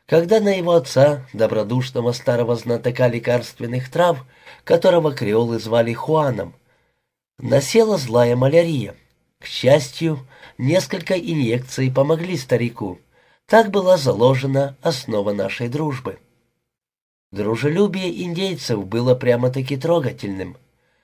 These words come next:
Они брали меня с собой на охоту, на рыбную ловлю — приносили мне из леса интересных животных и начали обучать меня своему языку.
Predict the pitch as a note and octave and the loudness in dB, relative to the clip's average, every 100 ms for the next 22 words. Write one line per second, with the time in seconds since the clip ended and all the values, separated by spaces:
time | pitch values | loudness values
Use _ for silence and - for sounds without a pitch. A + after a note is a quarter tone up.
0 | _ _ _ C3+ F#3+ A#3 F3+ F#3+ G3 F#3+ | _ _ _ 0 2 2 8 8 8 2
1 | F3+ F3 E3 A#2+ G2+ C3 C3+ G#2+ F#2 B2 | 0 0 0 -2 2 2 4 2 0 -2
2 | B2+ B2+ A2+ - - A#2+ D3+ G3 E3 E3+ | -2 -2 -8 -10 -2 2 4 2 -2 -2
3 | C#3+ C3 C3+ C3 B2+ - _ _ - A2 | 0 0 0 0 -2 -6 _ _ -8 -4
4 | B2+ D3+ - A3+ G3+ E3 D#3+ E3+ D3+ B2+ | -2 -2 -2 -2 0 0 0 -2 -2 -6
5 | G2+ A#2 B2 C3+ B2+ C3 C#3+ A#2+ G2 G#2 | -2 -2 -2 0 -2 -2 -6 -6 -4 -6
6 | - G#2+ G#2 C#3 E3 C3+ A2 F#2 - _ | -6 -10 -4 0 2 2 -2 -14 -18 _
7 | _ A2+ A2+ C#3+ F#3 - F3 F3+ D3 C3+ | _ -6 0 2 2 0 2 2 4 -2
8 | - A#2+ C3 C3 B2+ B2 B2+ - C3 C3 | 2 2 2 2 2 2 0 -2 0 0
9 | G2+ F#2 G#2 A2+ C#3+ D3+ C3+ | -2 -4 -4 -4 -6 -4 -4